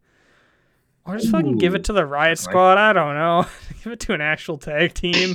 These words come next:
Speaker 2: <laughs> Who's even a team anymore?
Speaker 1: Literally the
Speaker 2: God
Speaker 1: Riot
Speaker 2: damn.
Speaker 1: Squad, and that's it. <laughs>
Speaker 2: Sounds about right.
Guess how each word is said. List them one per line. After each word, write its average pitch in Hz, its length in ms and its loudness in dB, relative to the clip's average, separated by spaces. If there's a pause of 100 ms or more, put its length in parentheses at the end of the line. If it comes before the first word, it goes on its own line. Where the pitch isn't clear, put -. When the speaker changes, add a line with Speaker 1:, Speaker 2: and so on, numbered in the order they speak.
Speaker 2:
<laughs> - 1160 -20
Who's 262 240 4
even 170 240 6
a 135 120 0
team 123 280 2
anymore? 104 680 -8
Speaker 1:
Literally 208 480 2
the 170 120 0
Speaker 2:
God 160 60 2
Speaker 1:
Riot 156 300 4
Speaker 2:
damn. - 60 -4
Speaker 1:
Squad, 160 340 2
and 147 120 -4
that's 143 240 -4
it. 151 360 -6
<laughs> 151 40 -4 (2500)
Speaker 2:
Sounds 135 200 -4
about 104 260 4
right. 107 320 0